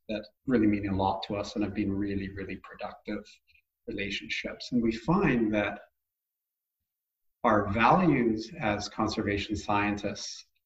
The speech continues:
align much more strongly with the values that these nations, these cultures have with respect to how the environment should be treated.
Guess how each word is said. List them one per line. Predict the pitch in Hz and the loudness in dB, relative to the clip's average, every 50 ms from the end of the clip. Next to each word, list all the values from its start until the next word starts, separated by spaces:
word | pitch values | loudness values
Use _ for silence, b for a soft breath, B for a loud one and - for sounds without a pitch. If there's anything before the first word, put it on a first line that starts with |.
| _ _ _ _ _ _ _ _ _ _ _ - | _ _ _ _ _ _ _ _ _ _ _ 2
align | 127 117 113 110 113 113 117 113 110 110 110 110 107 104 | 4 4 6 4 4 4 4 4 4 6 6 6 6 6
much | 107 120 - - - - - | 6 4 2 0 -2 -2 0
more | 143 127 120 117 | 2 4 4 4
strongly | - - - - 120 123 143 165 175 175 160 120 117 110 | 2 2 2 4 6 6 8 8 6 6 6 4 4 4
with | 107 104 104 - | 2 2 0 -2
the | 113 101 | -2 0
values | 104 113 110 110 110 113 113 110 107 107 107 104 107 - - _ - | 2 2 4 4 2 2 2 0 2 0 0 -2 -4 -8 -14 _ -8
that | 104 98 - - - - - _ _ _ _ _ _ _ _ - | -6 -4 -4 -6 -8 -12 -20 _ _ _ _ _ _ _ _ 0
these | 110 107 107 107 - - | 2 2 2 2 0 -2
nations, | 104 101 104 107 113 117 - - 151 156 180 226 - - - - - - _ _ _ B B B B B B B _ | 0 0 0 0 0 0 0 2 4 4 4 2 0 -4 -12 -20 -20 -20 _ _ _ B B B B B B B _
these | - 104 95 - - - - | -2 -2 -2 -4 -6 -8 -4
cultures | - 110 107 107 107 - - - 123 110 107 107 - - | 0 0 0 0 0 -4 -4 -2 -2 -2 -2 -2 -4 -6
have | - - 110 107 104 104 101 101 98 92 - - | -4 0 2 4 4 4 2 0 -2 -4 -6 -8
with | - - | -8 -6
respect | 156 156 - - - 107 101 - - | -6 -8 -6 -2 -2 -2 -2 -2 -4
to | 104 | -8
how | 90 - - 107 101 101 101 101 98 98 - | -8 -6 -4 -4 -2 -2 -2 -2 -4 -6 -6
the | 104 104 | -4 -4
environment | 101 98 98 101 101 101 101 101 101 98 95 95 - - | -2 -2 -2 -2 -2 -2 -2 -4 -4 -4 -4 -4 -4 -4
should | - - - 101 95 92 | -6 -6 -6 -6 -6 -6
be | - 92 - | -6 -4 -4
treated. | - - - - 98 - - 95 98 | -4 -4 -4 -4 -6 -6 -6 -8 -8